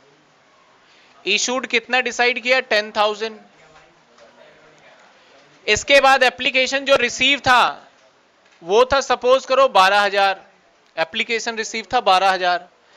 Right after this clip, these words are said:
अब detail जो given है कुछ इस तरीके से given है, दस रुपए का,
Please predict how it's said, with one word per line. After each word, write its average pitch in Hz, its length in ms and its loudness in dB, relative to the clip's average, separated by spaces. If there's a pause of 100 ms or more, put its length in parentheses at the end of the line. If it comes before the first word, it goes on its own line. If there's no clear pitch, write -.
(800)
अब 247 280 2 (320)
detail 262 520 0
जो 285 140 -2
given 262 380 0
है 285 80 2
कुछ 262 260 -10
इस 240 140 -10
तरीके 262 320 -2
से 269 160 -8
given 254 340 -2
है, 269 140 2
दस 220 240 -2
रुपए 247 240 0
का, 247 340 0